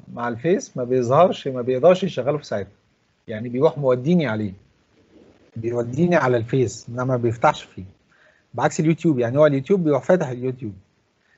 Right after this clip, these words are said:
إنما هو هنا لما أدوس عليه هيروح موديني على ال-، على الصفحة دمياط ويوديني فيديو فيها. كويس؟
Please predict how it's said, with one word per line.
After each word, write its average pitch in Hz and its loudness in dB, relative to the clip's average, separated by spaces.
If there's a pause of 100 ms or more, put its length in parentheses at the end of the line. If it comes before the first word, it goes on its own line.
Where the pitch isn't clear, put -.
(180)
إنما 151 2
هو 175 6
هنا 175 2
لما 139 0
أدوس 156 -6
عليه 180 0 (1040)
هيروح 151 -2
موديني 160 -2
على 120 0
ال-، 110 -8 (640)
على 113 -10
الصفحة 180 -4
دمياط 135 -4
ويوديني 131 -2
فيديو 113 -14
فيها. 92 -20 (1000)
كويس؟ 156 -4